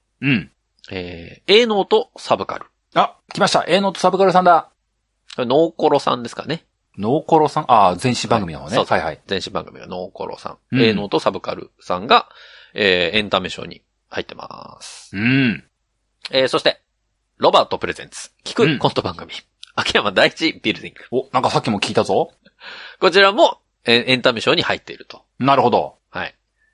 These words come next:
Speaker 2: えー、そして、令和版夜のミステリーシーズンワン。
Speaker 1: あ、これもなんか聞いたぞ。
Speaker 2: <laughs> こちらも入ってると。
Speaker 1: じゃあ大賞とダブルノミネートされてるってことね。
Speaker 2: そうそう。ダブル受賞の可能性もあるってことですね。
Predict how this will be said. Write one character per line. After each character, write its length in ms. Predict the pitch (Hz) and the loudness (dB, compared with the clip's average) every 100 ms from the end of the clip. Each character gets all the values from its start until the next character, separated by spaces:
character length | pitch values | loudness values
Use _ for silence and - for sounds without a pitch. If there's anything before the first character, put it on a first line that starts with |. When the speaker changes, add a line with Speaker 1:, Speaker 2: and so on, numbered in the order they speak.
| _ _ _ | _ _ _
Speaker 2:
え 100 | - | -2
ー、 40 | 160 | 0
そ 120 | 165 | 0
し 20 | |
て、 160 | - - | -2 -2
令 220 | 117 226 | 4 8
和 140 | 247 202 | 8 6
版 220 | 180 - - | 0 -4 2
夜 220 | 202 220 | 4 4
の 140 | 120 | 2
ミ 100 | 107 | -2
ス 100 | - | -4
テ 120 | 87 | -6
リ 220 | - - - | -10 -14 -10
ー 20 | |
シ 200 | - 226 | -2 0
ー 60 | - | 2
ズ 120 | 175 | -2
ン 120 | 131 | -8
ワ 160 | - 85 | -4 -2
ン。 160 | - _ _ - | -2 _ _ -6
Speaker 1:
あ、 100 | 175 | -2
こ 120 | 180 | 2
れ 40 | 156 | 4
も 60 | |
な 80 | 156 | 4
ん 20 | |
か 80 | 120 | 2
聞 140 | - | -2
い 20 | 117 | 0
た 100 | 95 | 2
ぞ。 220 | 107 175 - - - - | 2 0 -6 -18 -10 -6
Speaker 2:
<laughs> 480 | - 403 - _ - | -4 -6 -8 _ -4
こ 80 | |
ち 60 | 170 | 0
ら 80 | 151 | 2
も 180 | 131 - _ _ | 0 -4 _ _
入 160 | - | -10
っ 20 | - | -10
て 100 | 78 | -12
る 80 | |
と。 120 | - - _ _ _ | -18 -20 _ _ _
Speaker 1:
じ 60 | 127 | -4
ゃ 20 | |
あ 20 | |
大 260 | - 156 165 | 0 2 2
賞 220 | - 170 | 2 2
と 120 | 160 | 2
ダ 140 | 143 135 | 4 4
ブ 400 | 160 160 160 156 | 4 4 2 2
ル 40 | 143 | 2
ノ 80 | |
ミ 80 | 143 | 2
ネ 100 | 147 | 2
ー 20 | 117 | 2
ト 100 | 92 | 0
さ 80 | |
れ 60 | 90 | -4
て 80 | 90 | -4
る 60 | |
っ 20 | 92 | -6
て 80 | |
こ 80 | - | -8
と 60 | 92 | -6
ね。 140 | 127 - | -6 -2
Speaker 2:
そ 180 | - | 0
う 40 | 180 | 2
そ 120 | - - | 0 0
う。 40 | |
ダ 120 | 156 | 2
ブ 100 | 190 | 2
ル 80 | 202 | 0
受 140 | 196 | 0
賞 200 | 196 185 | 0 2
の 80 | 170 | 2
可 120 | - | 0
能 80 | 170 | 0
性 80 | - | 0
も 120 | 277 | 2
あ 80 | 123 | 2
る 80 | 90 | 0
っ 40 | |
て 100 | - | -8
こ 100 | - | -20
と 80 | _ | _
で 60 | - | -16
す 80 | |
ね。 120 | 175 | -16